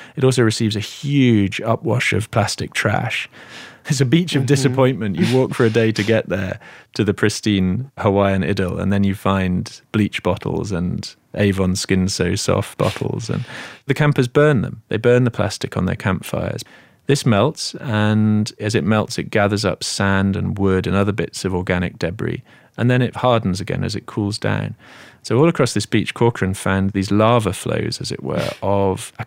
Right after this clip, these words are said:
Speaker 1: kind of substance that was part organic, part anthropogenic, and it was proposed as a new stone, plastaglomerate. In a way, all of these words are ugly because we have to jam them together to make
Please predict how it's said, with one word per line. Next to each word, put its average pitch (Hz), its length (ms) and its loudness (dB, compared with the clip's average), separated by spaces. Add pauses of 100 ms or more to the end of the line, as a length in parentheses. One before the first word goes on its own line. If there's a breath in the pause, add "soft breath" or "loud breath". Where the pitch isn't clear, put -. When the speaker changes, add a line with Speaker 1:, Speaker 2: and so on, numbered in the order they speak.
Speaker 1:
kind 151 500 0
of 104 100 -4
substance - 600 -4
that - 120 -6
was - 120 -6
part - 400 0
organic, 92 580 -2
part 98 400 2 (140)
anthropogenic, 98 1000 -2 (340)
and 104 420 0
it 110 60 -2
was 113 140 -2
proposed 113 640 0
as 104 220 -2
a 104 60 0
new 110 160 2
stone, 180 360 2 (180)
plastaglomerate. 120 600 0 (640 loud breath)
In 170 160 0
a 170 60 2
way, 185 200 6
all 170 140 6
of 147 80 0
these 127 180 -2
words 120 240 4
are - 80 2
ugly 127 360 0
because 107 320 -2
we 127 120 0
have 127 180 2
to 127 80 -2
jam 120 380 4
them 107 140 4
together 104 460 0
to - 140 -4
make 107 720 0